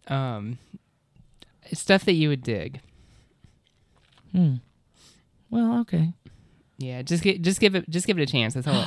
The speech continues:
Speaker 2: <gasps>
Speaker 1: all I'm asking.
Speaker 2: His initials are J C.
Speaker 1: What? <laughs>
Speaker 2: Wow.
Speaker 1: Wow.
Speaker 2: Wow. Wow.
Speaker 1: Hmm. So,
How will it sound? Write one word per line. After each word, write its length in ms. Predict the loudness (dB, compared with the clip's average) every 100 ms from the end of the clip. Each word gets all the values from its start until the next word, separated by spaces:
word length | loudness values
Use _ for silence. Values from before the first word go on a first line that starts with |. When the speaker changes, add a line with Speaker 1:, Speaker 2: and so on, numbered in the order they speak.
| -4
Speaker 2:
<gasps> 40 |
Speaker 1:
all 120 | -8 -6
I'm 140 | -6
asking. 300 | -8 -12 0
Speaker 2:
His 160 | 4 8
initials 520 | 8 6 6 0 0
are 240 | 2 2
J 260 | 2 -2 -2
C. 540 | 0 2 2 0 -6 -20 _ _ -18 -4
Speaker 1:
What? 500 | 0 2 4 4 4
<laughs> 100 | 2
Speaker 2:
Wow. 540 | 4 4 4 4 2 2 -2 -10 -10 -6 2
Speaker 1:
Wow. 260 | 4 4
Speaker 2:
Wow. 0 | -4 -12 -10 -10 -12 -14 -2
Wow. 240 | 0 0 -6 -12 -16 _ -12 -10 -10 -18 -20 -20 -20 -20 -20 _ _
Speaker 1:
Hmm. 380 | -14 -14 -14 -16 -18 _ _ _ _ _ _ _ -20 _
So, 680 | -10 -4 -2 0 -2 -4